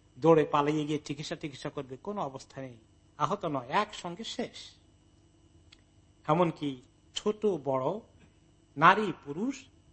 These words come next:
কাউকে সেখানে রেহাই দেওয়া হয়নি। ওয়ালাম ইয়াবকা মিন যুররিয়াতি সামুদ আহাদুন সিওয়া সালেহ আলাইহিস সালাম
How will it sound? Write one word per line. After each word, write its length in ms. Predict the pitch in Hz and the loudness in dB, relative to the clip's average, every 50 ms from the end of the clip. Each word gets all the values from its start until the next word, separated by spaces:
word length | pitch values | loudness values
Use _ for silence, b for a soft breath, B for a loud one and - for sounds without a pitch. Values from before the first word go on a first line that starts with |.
| - - | 0 6
কাউকে 400 | 170 190 226 240 226 - - 208 185 156 | 6 6 6 6 2 -2 -2 -2 -2 0
সেখানে 480 | - - 175 165 - 160 160 156 151 139 131 127 - _ _ _ _ _ - - | -2 -4 -4 -4 -4 -4 -2 -2 -2 -4 -6 -8 -14 _ _ _ _ _ -20 -16
রেহাই 460 | 120 123 123 147 147 139 202 220 190 151 | -6 0 2 2 2 4 2 0 0 0
দেওয়া 280 | 147 139 127 120 123 | 0 -2 -2 -2 -4
হয়নি। 600 | 117 107 123 135 147 156 156 165 165 170 165 165 160 147 135 123 117 107 - - _ _ - _ _ - - _ _ _ _ _ _ _ _ _ - _ _ _ _ _ _ _ _ - - | -6 -4 -2 -2 0 0 0 0 2 2 4 4 4 4 2 0 -4 -12 -20 -20 _ _ -20 _ _ -20 -20 _ _ _ _ _ _ _ _ _ -20 _ _ _ _ _ _ _ _ 6 8
ওয়ালাম 240 | 175 233 262 254 254 | 10 10 10 8 4
ইয়াবকা 320 | 262 254 226 - - 247 | 4 2 2 2 2 4
মিন 160 | 233 233 233 220 | 6 6 6 4
যুররিয়াতি 480 | 214 226 220 214 226 220 214 214 220 208 - | 6 4 4 4 6 2 2 2 0 -4 0
সামুদ 260 | - 214 220 226 226 220 - | 2 4 4 4 2 2 2
আহাদুন 360 | 220 - - 226 208 208 196 | 0 2 2 2 0 0 -2
সিওয়া 260 | - - 202 196 185 | -2 0 2 2 2
সালেহ 280 | 170 - 226 226 220 208 | 2 2 0 0 2 0
আলাইহিস 180 | 202 185 - - 220 | -2 -2 -2 0 2
সালাম 200 | 226 247 269 262 | 4 4 2 2